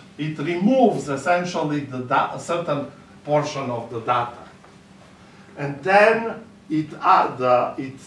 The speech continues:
tests, it wants to find the predicted value of this user for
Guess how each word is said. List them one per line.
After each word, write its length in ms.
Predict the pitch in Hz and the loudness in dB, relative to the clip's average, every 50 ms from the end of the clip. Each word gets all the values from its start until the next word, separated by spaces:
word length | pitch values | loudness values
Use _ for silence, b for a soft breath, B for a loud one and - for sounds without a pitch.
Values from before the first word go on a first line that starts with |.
| - - | -8 0
tests, 460 | 202 202 208 208 208 208 - - - | 4 4 4 4 2 -2 -8 -10 -8
it 240 | 156 151 143 139 - 139 135 131 139 | -8 -6 -6 -8 -10 -16 -14 -6 -2
wants 460 | 175 208 214 220 220 208 - - - - | 2 2 4 4 2 0 -2 -6 -10 -8
to 120 | 165 131 | -8 -8
find 460 | - - 185 202 214 226 226 214 - | -6 -2 0 0 2 2 0 0 -2
the 100 | 165 147 | -4 -6
predicted 880 | - - 147 147 143 143 - - 269 302 - 294 - - 233 214 - 160 | -8 -6 -4 -4 -4 -4 -4 -4 -4 -4 -4 -4 -4 0 0 0 0 -2
value 800 | 139 - 175 196 202 208 208 196 170 156 151 147 147 147 147 - - - - - - - - - - - - - - - _ - - - - - | -4 -2 0 2 4 4 4 2 2 0 -2 -2 -4 -4 -4 -6 -10 -18 -20 -20 -20 -20 -20 -20 -20 -20 -20 -20 -20 -20 _ -20 -20 -18 -10 -6
of 420 | 151 147 147 143 139 - 135 123 120 | -2 0 0 0 -2 -4 -6 -10 -8
this 420 | 170 190 190 185 - - - 147 | -6 -4 -4 -4 -6 -8 -10 -10
user 720 | 147 180 226 233 233 220 - 185 185 180 180 170 156 156 - - - - - _ - | -4 0 2 2 2 2 0 0 0 0 0 0 -2 -8 -12 -18 -20 -20 -20 _ -16
for 340 | - 147 143 139 139 - | -6 -2 0 0 0 0